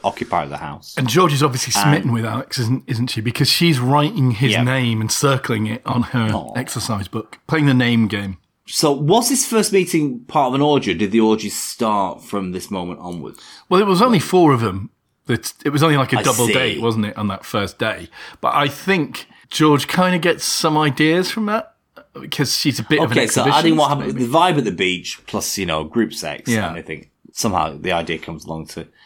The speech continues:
Speaker 1: turn this up a notch or two. Yeah, so Lat doesn't quite get it on with Ginger Nikki, does she?
Speaker 2: Letitia,
Speaker 1: In this
Speaker 2: no,
Speaker 1: first meeting.
Speaker 2: no, no. Maybe a couple of days later, George goes around to Letitia's place.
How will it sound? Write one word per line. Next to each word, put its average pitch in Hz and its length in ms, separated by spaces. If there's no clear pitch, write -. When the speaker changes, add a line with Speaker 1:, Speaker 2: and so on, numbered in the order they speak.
Speaker 1:
turn 131 200
this 127 160
up 165 120
a 151 60
notch 87 280
or 78 80
two. 76 300
Yeah, 120 300
so 139 260
Lat 131 460
doesn't 131 320
quite 113 280
get 101 140
it 101 80
on 95 320
with 92 460
Ginger 90 680
Nikki, 98 420
does 85 200
she? - 320
Speaker 2:
Letitia, 143 440
Speaker 1:
In 90 40
this 101 60
Speaker 2:
no, 123 100
Speaker 1:
first 90 180
meeting. 104 180
Speaker 2:
no, 90 220
no. 87 180
Maybe 156 280
a 143 40
couple 147 240
of 135 60
days 127 220
later, 131 520
George 151 280
goes 120 200
around 120 240
to - 120
Letitia's 110 480
place. - 680